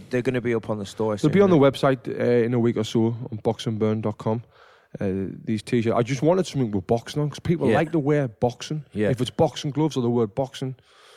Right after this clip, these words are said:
Speaker 1: I love that
Speaker 2: Like,
Speaker 1: T-shirt. It's so, like, basic,
Speaker 2: it's
Speaker 1: but
Speaker 2: like,
Speaker 1: it's like, it just looks like a newspaper headline or something. It's
Speaker 2: it's like
Speaker 1: class.
Speaker 2: Nike, you know?
Speaker 1: Yeah, it's class.
Speaker 2: That's where I copied the idea from.
Speaker 1: Yeah.
Speaker 2: I never really copied the idea.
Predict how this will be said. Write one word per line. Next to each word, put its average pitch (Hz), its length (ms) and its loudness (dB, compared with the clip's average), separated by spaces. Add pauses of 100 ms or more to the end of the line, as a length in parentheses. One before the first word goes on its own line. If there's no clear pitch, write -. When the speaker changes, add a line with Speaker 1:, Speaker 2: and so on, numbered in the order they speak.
(260)
Speaker 1:
I 117 100 -2
love 117 240 2
that 123 240 -6
Speaker 2:
Like, - 120 -2
Speaker 1:
T-shirt. 95 280 -6
It's - 120 -14
so, 110 380 -4 (840)
like, 98 120 -6 (200)
basic, 110 580 -4 (220)
Speaker 2:
it's - 100 -16
Speaker 1:
but - 80 2
Speaker 2:
like, 151 140 0
Speaker 1:
it's - 120 -14
like, 117 160 -2
it 120 60 -6
just 127 180 -4
looks 135 140 -4
like 147 140 -2
a 131 60 0
newspaper 110 680 -4
headline 82 360 -6
or 82 60 -18
something. 90 340 -16 (140)
It's - 100 -18
Speaker 2:
it's - 120 -12
like - 140 -2
Speaker 1:
class. 123 120 -6
Speaker 2:
Nike, 123 360 -4 (220)
you 123 80 -2
know? 120 120 2
Speaker 1:
Yeah, 139 60 -2
it's - 160 -14
class. - 360 -10 (240)
Speaker 2:
That's - 180 -8
where 123 100 4
I 113 40 0
copied 120 300 -4
the 104 60 -4
idea 107 240 -2
from. 117 160 -4
Speaker 1:
Yeah. 95 80 -6 (320)
Speaker 2:
I 117 40 -6
never 110 220 2
really 95 200 2
copied 104 280 -6
the 98 60 -2
idea. 98 300 -4